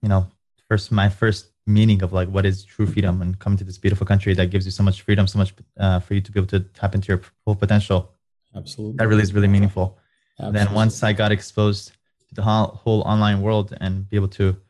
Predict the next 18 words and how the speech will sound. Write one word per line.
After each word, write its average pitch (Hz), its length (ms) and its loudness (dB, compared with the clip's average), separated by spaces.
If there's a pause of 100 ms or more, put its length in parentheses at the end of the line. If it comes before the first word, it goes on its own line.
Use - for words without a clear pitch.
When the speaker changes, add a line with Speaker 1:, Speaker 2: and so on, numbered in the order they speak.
(440)
Speaker 1:
kind 104 160 0
of, 95 140 0 (340)
uh, 95 120 2
build 98 420 2 (160)
a 95 240 4
online 98 320 2
business 98 340 -2
from 98 260 0
your 95 140 2
laptop, 92 500 0 (540)
that's 95 160 -4
when 98 80 -2
I 95 60 2
got 95 160 0
exposed 92 420 -4
to 92 80 -4
this 90 200 -4
whole 92 280 -2